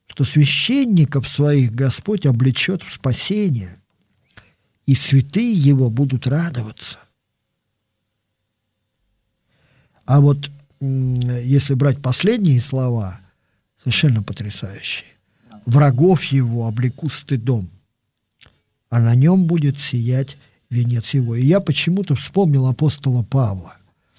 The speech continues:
где он со слезами, послание к филиппийцам, пишет о врагах креста Христова.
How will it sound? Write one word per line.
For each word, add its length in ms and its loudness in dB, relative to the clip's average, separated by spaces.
где 140 2
он 120 2
со 160 0
слезами, 720 2
послание 540 0
к 60 -8
филиппийцам, 720 0
пишет 360 -4
о 60 2
врагах 460 2
креста 460 -2
Христова. 640 -12